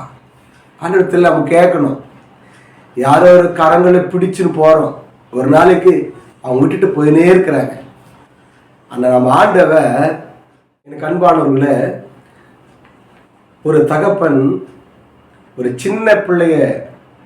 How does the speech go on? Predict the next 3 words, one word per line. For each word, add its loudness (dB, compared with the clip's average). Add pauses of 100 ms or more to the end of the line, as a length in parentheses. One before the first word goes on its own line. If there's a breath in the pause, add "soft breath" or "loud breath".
(1500)
நடக்க 0 (800)
கற்றுக் -4
கொடுக்கும்போது -2